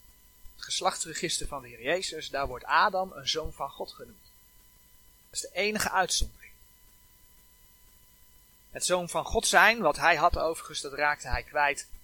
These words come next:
door de zondeval. Dus de zonen Gods in de tekst van Genesis zes vers twee had geen betrekking op mensen.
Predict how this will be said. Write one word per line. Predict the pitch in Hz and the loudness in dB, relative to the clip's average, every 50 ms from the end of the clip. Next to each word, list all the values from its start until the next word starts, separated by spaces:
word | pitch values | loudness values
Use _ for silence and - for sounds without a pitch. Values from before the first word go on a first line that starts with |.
| - - - - | -20 -20 -20 -10
door | - 139 | -6 -6
de | 131 123 | -6 -6
zondeval. | 120 135 127 123 117 110 - 117 113 - - - - _ - _ _ _ - - - _ - - - - _ _ _ - - - - - - - - | -6 -10 -12 -12 -16 -20 -20 -20 -20 -20 -20 -20 -20 _ -20 _ _ _ -20 -20 -20 _ -20 -20 -20 -20 _ _ _ -20 -20 -20 -20 -20 -20 -12 -8
Dus | 175 160 | -4 -2
de | - 202 | 0 4
zonen | - - 233 254 277 254 208 | 6 8 10 10 10 8 4
Gods | - - - 240 285 - - | 4 6 8 8 8 8 4
in | 240 196 | 2 0
de | 170 - - | -2 -2 0
tekst | - 226 254 - - - | 4 4 4 4 4 0
van | - 190 160 | -2 -4 -4
Genesis | - - 202 220 220 190 - - 147 - - | 0 0 0 0 2 0 -2 -2 0 -2 -2
zes | - 202 208 - - | -2 -2 -2 -4 -6
vers | - - - - - | -6 -8 -8 -8 -6
twee | - - 196 202 226 233 | -2 0 2 2 2 2
had | 175 165 214 233 - - | 2 4 4 4 2 2
geen | - - 233 240 254 208 | 0 2 2 2 2 0
betrekking | 175 - - 214 247 - - 196 165 | -6 -2 0 0 0 0 0 -4 -6
op | 143 - | -4 -2
mensen. | 202 302 311 - - - | -2 -2 -2 -2 -4 -4